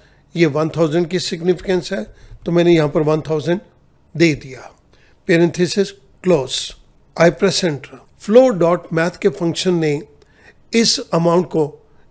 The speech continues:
नीचे की तरफ पुश कर दिया। यहाँ पर हमारे पास वन थाउजेंड के मल्टीपल में आंसर आना चाहिए था, तो ये कमीशन की वैल्यू सेवन थाउजेंड हो गई। आप देखिएगा, फ़ाइव थाउजेंड वन थर्टी सेवन भी फ़ाइव थाउजेंड हो गया,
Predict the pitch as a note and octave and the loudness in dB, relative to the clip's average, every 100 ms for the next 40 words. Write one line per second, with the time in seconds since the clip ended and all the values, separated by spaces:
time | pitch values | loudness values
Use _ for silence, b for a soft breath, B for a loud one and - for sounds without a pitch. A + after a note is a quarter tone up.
0 | - D#3+ G3 - A3 E3 D3 D#3+ D3 - | -4 0 0 0 -2 -2 -2 -2 -2 -8
1 | _ _ B3 A#3 - E3 C3 C#3 C3 - | _ _ 2 2 2 -4 -6 -10 -20 -20
2 | b - D#3 F3+ F#3+ G#3 G3 E3+ E3+ E3+ | b -14 -2 0 0 0 2 0 -2 -2
3 | D#3+ - b b - F3 F3+ E3+ D#3+ F3+ | -4 -4 b b 0 2 2 0 -2 0
4 | F3+ F3+ E3 F3 D#3+ F3 F3 E3 E3 F3+ | 0 0 0 -2 -4 -2 -2 -2 -4 -4
5 | E3 E3+ E3 F3+ E3+ E3+ F#3 F3+ b b | 0 0 0 0 0 0 -2 -6 b b
6 | - F3 D3 F3+ F#3 - - _ - - | -8 -4 2 2 2 -4 -16 _ -6 0
7 | E3+ F3 G#3 F#3+ F#3 D3+ C#3+ D#3 C#3 B | 2 2 0 0 0 -2 0 -2 -4 B
8 | B - G3 E3+ E3 D#3 D3 D#3+ C#3+ C3+ | B -4 0 2 0 -2 -2 -2 -4 -6
9 | - C#3 - _ _ _ _ _ _ _ | -10 -20 -20 _ _ _ _ _ _ _
10 | _ _ _ _ _ _ _ b b _ | _ _ _ _ _ _ _ b b _
11 | - D#3 D#3+ D#3+ F#3+ F3+ F3+ F3+ F3 E3+ | -2 -2 -2 -4 -2 -2 -2 -2 -2 -2
12 | E3+ D#3 E3+ D#3 E3+ E3+ D#3+ D#3+ - D#3 | -2 -2 -2 -2 -4 -4 -6 -6 -4 -2
13 | D#3+ D3 D#3+ C#3 b b - D#3+ D3+ D#3+ | -2 -2 -4 -6 b b -4 -2 -2 -2
14 | D#3 D3+ E3 D#3 D#3+ | -2 -2 -2 -2 -2